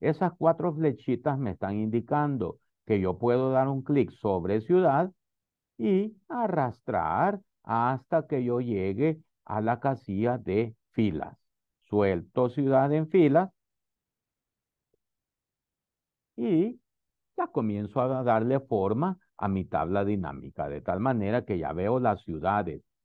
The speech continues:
Barcelona, Bogotá, Guadalajara, Madrid, Medellín, México y Monterrey. Pero note lo siguiente, estos datos que vemos aquí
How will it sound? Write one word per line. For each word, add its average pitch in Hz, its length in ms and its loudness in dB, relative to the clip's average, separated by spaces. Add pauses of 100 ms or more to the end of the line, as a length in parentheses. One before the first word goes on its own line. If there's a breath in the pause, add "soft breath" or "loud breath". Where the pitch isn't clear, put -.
Barcelona, 123 840 -4
Bogotá, 120 840 -4
Guadalajara, 113 1160 -4 (240)
Madrid, 92 640 -2
Medellín, 123 1000 -2 (200)
México 135 840 -2
y 127 120 2
Monterrey. 82 840 -4 (300)
Pero 90 280 2
note 95 340 0
lo 180 140 4
siguiente, 95 800 -2 (420)
estos 165 460 2
datos 90 400 0
que 92 100 -4
vemos 127 320 0
aquí 156 500 -2